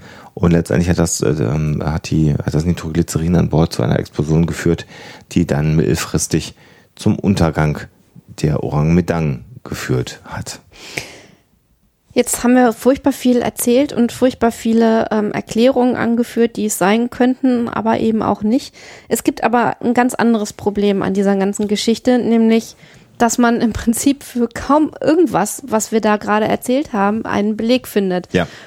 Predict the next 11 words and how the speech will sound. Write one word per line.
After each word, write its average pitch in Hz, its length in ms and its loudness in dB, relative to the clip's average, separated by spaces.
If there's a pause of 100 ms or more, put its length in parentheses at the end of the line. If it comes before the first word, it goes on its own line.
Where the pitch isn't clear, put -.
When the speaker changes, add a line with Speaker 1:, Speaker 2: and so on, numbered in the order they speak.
(140)
Speaker 2:
Und 220 360 2
man 220 220 2
sollte 269 300 2
meinen, 226 440 2
wenn 208 260 0
neunzehnhundertsiebenundvierzig 247 1400 2
oder 220 220 0
achtundvierzig 208 800 -4
ein 208 120 0
solches 233 400 2
Ereignis, 214 720 0